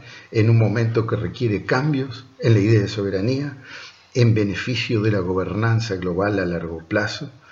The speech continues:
y en la urgencia de enfrentar desafíos globales presentes. Se pudo hacer en mil seiscientos cuarenta y ocho, al fin de largas guerras entre las monarquías de Europa. ¿Podremos hacerlo en nuestra generación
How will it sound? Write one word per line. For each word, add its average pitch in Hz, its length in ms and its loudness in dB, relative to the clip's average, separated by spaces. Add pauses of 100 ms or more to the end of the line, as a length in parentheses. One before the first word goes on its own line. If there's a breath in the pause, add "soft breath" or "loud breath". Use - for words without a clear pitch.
(220 loud breath)
y 113 140 6
en 107 100 8
la 95 80 2
urgencia 113 680 0
de 113 180 0
enfrentar 98 460 -2
desafíos 95 760 -6 (240 loud breath)
globales 90 580 -2
presentes. - 960 -10 (720 loud breath)
Se - 180 0
pudo 143 300 2
hacer 151 260 2
en 113 100 0
mil 120 160 2
seiscientos 113 540 -2
cuarenta 92 380 -4
y 92 100 0
ocho, 90 300 -2 (500 loud breath)
al 107 140 2
fin 135 180 0
de 110 100 0
largas 113 380 -2
guerras 113 640 0
entre 107 240 -2
las 87 120 -6
monarquías 90 480 -4
de 101 60 -4
Europa. 87 460 -4 (720 loud breath)
¿Podremos 113 460 4
hacerlo 113 340 4
en 101 60 4
nuestra 107 260 -2
generación 104 800 0